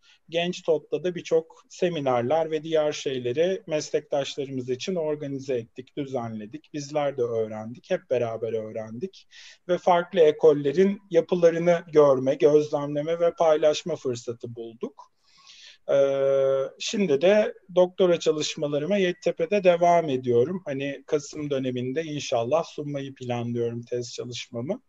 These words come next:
Eş zamanlı olarak da, e, İtalya'da Messina Üniversitesi'nde Dijital Ortodonti Master programına kabul edildim. Ee, orada da hemen hemen işte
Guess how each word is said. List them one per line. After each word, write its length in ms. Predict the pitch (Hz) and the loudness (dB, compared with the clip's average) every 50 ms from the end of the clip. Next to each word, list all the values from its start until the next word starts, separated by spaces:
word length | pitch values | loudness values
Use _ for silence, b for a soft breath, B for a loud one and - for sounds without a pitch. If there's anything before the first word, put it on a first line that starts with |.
| _ B B B B B B B B B | _ B B B B B B B B B
Eş 180 | - 208 202 - | 0 0 0 0
zamanlı 520 | - - 190 180 170 160 156 151 151 151 | -2 -2 -2 0 2 2 2 2 0 0
olarak 640 | 147 143 139 139 135 131 131 131 135 135 - - - | -2 -2 0 0 -2 0 0 0 -2 -2 -4 -4 0
da, 300 | 185 190 190 196 202 - - 151 | 0 2 2 0 -2 -6 -6 -6
e, 40 | 147 147 143 143 143 143 143 143 143 143 143 - | -6 -4 -4 -2 -2 -2 0 0 -2 -2 -4 -6
İtalya'da 840 | 180 147 - - 185 175 175 175 151 139 135 135 143 160 185 214 - _ _ _ _ _ - | -10 -6 -2 0 0 0 0 -2 -2 -4 -2 0 0 0 0 -2 -10 _ _ _ _ _ -10
Messina 540 | 147 151 151 147 - - 190 175 165 147 147 | -6 -6 -6 -6 -4 -4 -4 -2 -2 -2 -2
Üniversitesi'nde 920 | 139 135 131 120 123 120 123 127 - - 147 139 - - 151 165 190 185 | -2 -2 -2 0 0 0 -2 -2 -6 -8 -12 -12 -10 -8 -4 -4 -2 -2
Dijital 400 | 180 170 160 156 - - 175 165 | -2 -4 -6 -4 -2 0 2 4
Ortodonti 640 | 160 151 151 151 147 151 147 151 156 156 160 - 196 | 4 2 2 2 -2 -2 -2 -2 -2 -4 -4 -4 -2
Master 460 | 196 185 180 180 - - - 165 143 | 0 0 0 0 -2 -4 -6 -8 -6
programına 680 | 127 - 143 135 123 120 120 123 120 117 120 117 117 117 | -6 -4 -2 -2 -2 -2 -2 -4 -4 -4 -4 -6 -6 -6
kabul 320 | - - 117 117 120 113 | -6 -6 -6 -6 -6 -8
edildim. 520 | 120 113 110 - 117 113 110 120 180 240 - _ _ _ _ _ B B B B B B B B B B | -8 -10 -10 -10 -12 -12 -10 -8 -10 -10 -10 _ _ _ _ _ B B B B B B B B B B
Ee, 240 | - 139 135 135 135 | -6 -6 -4 -2 -2
orada 540 | 135 156 175 165 170 170 175 165 170 165 156 | -2 0 0 -2 -2 -2 0 0 0 2 4
da 320 | 180 180 175 175 - - _ _ _ _ _ _ | 4 4 4 4 2 -2 _ _ _ _ _ _
hemen 340 | - 156 160 156 143 135 135 | -6 -4 -2 0 0 0 0
hemen 460 | 127 135 156 165 175 175 180 185 185 | 0 2 4 4 4 2 0 -4 -8
işte 540 | 190 135 - - - 160 151 151 151 160 - | -12 -12 -12 -4 0 2 2 2 2 -2 -4